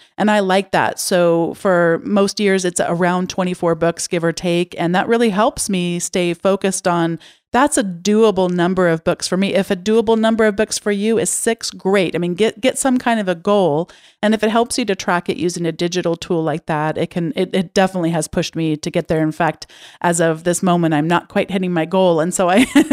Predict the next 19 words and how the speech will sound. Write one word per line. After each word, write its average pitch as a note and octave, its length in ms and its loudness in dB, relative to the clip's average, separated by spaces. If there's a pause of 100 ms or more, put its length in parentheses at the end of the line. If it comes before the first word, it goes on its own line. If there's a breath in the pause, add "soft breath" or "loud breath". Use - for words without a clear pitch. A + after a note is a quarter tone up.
(380 loud breath)
it's A3 140 2
pushing A#3 400 2
me F#3 140 4
to F3+ 100 2
go, F3 180 4
"Okay, G#3 300 2
you G3 60 2
got F#3+ 160 4
a F#3 40 2
few G#3 140 0
more G3+ 160 2
weeks G3+ 320 0
and F3+ 100 0
then F3 300 0
you F#3 80 0
need F3 200 -2
to D#3 80 -4
do E3+ 220 0
it." D#3 180 0